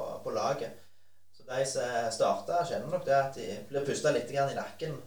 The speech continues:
Det er sånn det skal være, og det holder alle på tå hev. Og vet det at, eh, det er gode spillere som kan komme inn og,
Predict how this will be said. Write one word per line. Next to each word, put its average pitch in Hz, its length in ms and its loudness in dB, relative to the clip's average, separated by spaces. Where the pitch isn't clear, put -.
Det 147 160 4
er 139 80 8
sånn 139 340 2
det 135 120 -4
skal 123 160 -2
være, 131 200 2
og 135 80 -10
det 139 140 0
holder 127 220 2
alle - 260 -2
på 117 160 -4
tå - 140 -8
hev. - 240 2
Og - 80 -14
vet 123 240 -6
det 120 140 -2
at, 113 260 -4
eh, - 320 -4
det 143 100 0
er 135 80 -2
gode 143 160 -2
spillere 135 420 0
som - 160 -8
kan 110 160 -10
komme 113 240 -12
inn 120 80 -12
og, 104 340 -6